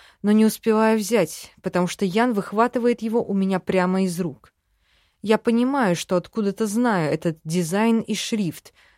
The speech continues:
но никак не могу вспомнить. «Что внутри?» Тут же оборачиваюсь. «Ничего особенного», отвечает Каминский. Он высокий,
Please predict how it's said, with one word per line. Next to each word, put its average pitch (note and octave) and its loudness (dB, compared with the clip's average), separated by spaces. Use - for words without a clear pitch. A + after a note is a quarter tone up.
но B3+ 0
никак B3 0
не A3 0
могу G#3 0
вспомнить. - -6
«Что - 2
внутри?» E3+ -4
Тут F3+ 0
же D#3+ -2
оборачиваюсь. D#3+ -6
«Ничего F#3 0
особенного», C#3 -2
отвечает D#3 -4
Каминский. D3 -6
Он E3+ 0
высокий, E3+ -2